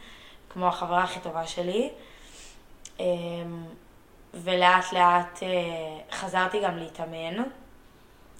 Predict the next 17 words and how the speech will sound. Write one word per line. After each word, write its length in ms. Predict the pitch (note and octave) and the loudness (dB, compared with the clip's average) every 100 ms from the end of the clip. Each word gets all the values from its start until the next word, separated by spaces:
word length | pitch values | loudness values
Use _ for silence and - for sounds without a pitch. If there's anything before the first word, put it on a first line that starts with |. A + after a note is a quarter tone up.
| - - - - | -20 -20 -20 -4
יש 220 | G3 G3 | -2 0
לציין 440 | G#3+ G#3 F3+ E3+ F3 | -2 -2 -2 -2 -4
גם 180 | G3 F#3 | -6 -6
שאחרי 520 | F#3 F3 - - F#3 | -6 -6 -6 -2 0
האשפוז 560 | F3+ - - F#3 F3 - | 0 -2 -8 -8 -8 -8
לא 140 | F3 F3+ | 0 0
התאמנתי 640 | F3+ F3+ F3 F3 F3 G#3 | 0 -2 -2 -4 -4 -4
תקופה 360 | G#3 - - E3+ | -4 -10 -8 -6
של 340 | - F3+ F3+ | -6 -8 -8
שנתיים 480 | F3+ F3 - F3 F3+ | -10 -10 0 2 2
ומשהו, 520 | E3+ E3+ F3+ A3+ B3+ C4 - - - - | -2 -8 -4 0 0 -2 -10 -16 -18 -14
בגלל 360 | F#3 F3+ F3+ F3 | -8 2 4 6
הלב. 440 | E3 E3 E3+ G3 C4+ - - - - - | 4 0 -2 -2 -6 -14 -20 -20 -20 -16
כאילו, 180 | - F3 | -8 -6
זה 80 | E3 | -2
היה 140 | E3 | -2
מסוכן, 600 | E3 E3+ F3+ - E3 F#3 | -2 -6 -8 -4 0 0